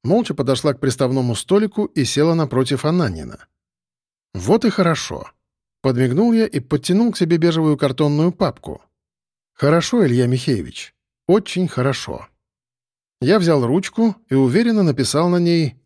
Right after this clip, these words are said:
Операция "Ананас". "Почему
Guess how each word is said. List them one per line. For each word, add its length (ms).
Операция 1120
"Ананас". 880
"Почему 560